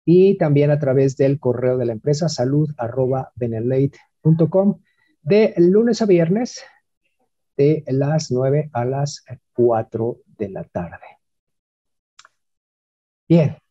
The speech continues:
¿qué vamos a hacer para retrasar el envejecimiento? Dijimos que,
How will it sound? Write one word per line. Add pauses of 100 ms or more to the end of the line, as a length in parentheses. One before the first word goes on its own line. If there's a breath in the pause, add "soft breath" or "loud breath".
(140)
¿qué
vamos
a
hacer
para
retrasar
el
envejecimiento? (420 soft breath)
Dijimos
que,